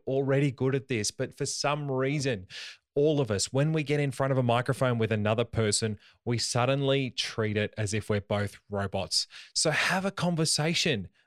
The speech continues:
Be polite. If you can, give them eye contact.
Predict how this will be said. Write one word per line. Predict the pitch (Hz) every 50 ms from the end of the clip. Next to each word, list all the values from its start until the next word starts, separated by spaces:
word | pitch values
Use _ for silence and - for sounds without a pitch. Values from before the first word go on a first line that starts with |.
| _ - 113
Be | 107 143 147 175 175
polite. | - 160 160 147 143 143 151 139 101 - - -
If | 160 175 - -
you | 185 180
can, | - - 165 156 151 151 156 147 - 127
give | 110 - 139 143 131 123
them | 143 143 139 - - -
eye | 120 123 131
contact. | 131 - - 131 117 104 - - 98 85 76 - - -